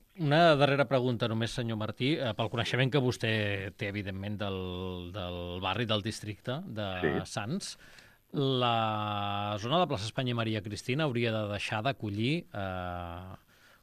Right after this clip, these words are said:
Speaker 1: concerts i aspectes de la festa major, més enllà del Piro Musical, que entenc que per l'hora, pel format, pel perfil de la gent que hi va, és, és menys a part, diguem-ne, eh, el,
Speaker 2: Sí,
Speaker 1: el
Speaker 2: sí,
Speaker 1: Piro
Speaker 2: sí.
Speaker 1: Musical. Eh, a banda del Piro Musical, Maria Cristina, Plaça d'Espanya, hauria de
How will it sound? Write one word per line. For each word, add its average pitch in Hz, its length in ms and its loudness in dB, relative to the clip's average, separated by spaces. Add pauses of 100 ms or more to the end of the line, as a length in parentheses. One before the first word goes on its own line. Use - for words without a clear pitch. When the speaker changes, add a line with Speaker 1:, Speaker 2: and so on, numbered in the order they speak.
(100)
Speaker 1:
concerts 131 800 4
i 107 480 -2
aspectes 104 400 -4
de 110 80 0
la 98 80 -2
festa 113 240 -4
major, 107 240 -2
més 120 100 8
enllà 135 220 6
del 135 80 6
Piro 120 160 0
Musical, 123 460 6
que 120 40 2
entenc 113 300 2
que 117 80 2
per 104 160 2
l'hora, 120 240 6
pel 107 180 2
format, 117 540 2
pel 113 80 0
perfil 104 340 -4
de 104 60 0
la 104 80 0
gent 107 160 -6
que 113 80 -4
hi 107 80 -4
va, 151 160 8
és, 117 140 0 (100)
és 95 220 -6 (260)
menys 117 240 2
a 107 80 6
part, 87 240 2
diguem-ne, 92 400 -4
eh, 165 80 -2
el, 117 140 -2 (180)
Speaker 2:
Sí, - 140 -4
Speaker 1:
el 98 80 -2
Speaker 2:
sí, 92 80 -10
Speaker 1:
Piro 107 160 -2
Speaker 2:
sí. - 20 -6
Speaker 1:
Musical. 107 400 -4
Eh, - 480 -18
a 123 460 2
banda 160 280 10
del 139 180 6
Piro 127 180 2
Musical, 123 580 2
Maria 110 320 -2
Cristina, 131 540 -2 (100)
Plaça 123 240 -2
d'Espanya, 123 400 -2
hauria 120 260 0
de 107 140 0